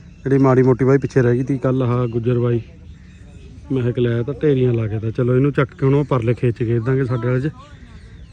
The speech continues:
ਵੀ ਉਹ ਬੇਲਰ 'ਚ ਇਕੱਠਾ ਬਣ ਜੂਗਾ। ਸਾਫ਼ ਸਫਾਈਆ ਪੂਰਾ ਕਰ ਦੇਣਾ ਬਾਈ, ਠੀਕ ਨੀ?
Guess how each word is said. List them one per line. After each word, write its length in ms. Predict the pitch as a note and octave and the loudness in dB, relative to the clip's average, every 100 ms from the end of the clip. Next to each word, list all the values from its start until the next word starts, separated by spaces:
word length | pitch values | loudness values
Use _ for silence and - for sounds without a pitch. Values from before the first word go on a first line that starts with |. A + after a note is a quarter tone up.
| - | 0
ਵੀ 60 | |
ਉਹ 60 | C#3 | 2
ਬੇਲਰ 300 | C3 B2+ C3 | 4 4 2
'ਚ 80 | A2+ | 0
ਇਕੱਠਾ 280 | A#2+ A#2 C3 | -2 0 0
ਬਣ 180 | A#2 | 2
ਜੂਗਾ। 220 | A2+ A#2 B2+ | 0 0 0
ਸਾਫ਼ 280 | - C#3 C3 | 0 0 -2
ਸਫਾਈਆ 320 | - C#3+ C#3 | -2 0 2
ਪੂਰਾ 240 | B2+ C#3 | 0 0
ਕਰ 140 | C#3 B2 | 0 -2
ਦੇਣਾ 200 | A2 A2 | -2 -2
ਬਾਈ, 140 | A2 G#2+ - - - F#3 - - - - - - | -2 -6 -14 -20 -20 -20 -20 -20 -20 -20 -20 -10
ਠੀਕ 120 | B2 | -6
ਨੀ? 160 | C3 | -4